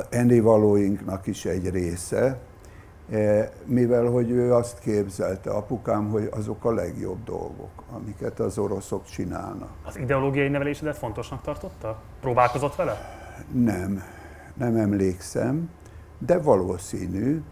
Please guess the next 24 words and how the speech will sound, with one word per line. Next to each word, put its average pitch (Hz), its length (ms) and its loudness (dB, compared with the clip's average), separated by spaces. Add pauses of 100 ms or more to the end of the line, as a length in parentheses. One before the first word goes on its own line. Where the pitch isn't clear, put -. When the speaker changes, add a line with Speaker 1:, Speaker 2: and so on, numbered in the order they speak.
(420)
Speaker 1:
Eh, 113 320 4 (360)
ar-, 147 320 4
azt 147 260 -2
tudom, 113 420 0
hogy 101 240 2
anyám 113 640 2 (400)
azt 120 280 -6
mondta 98 440 -4
részben, 98 600 -2
hogy 101 180 -2
azért 101 400 0
hagyta 90 540 -4
el, 107 380 -4 (460)
mert 104 440 -2
minden 101 420 2
vasárnap 101 720 -2
reggel 101 440 -4
el 95 200 -2
kellett 101 480 -4
olvasni 107 680 -4
az 104 220 -8
akkori 110 560 -6
pártfőlapot, 104 1200 -4 (400)
sőt, 127 420 2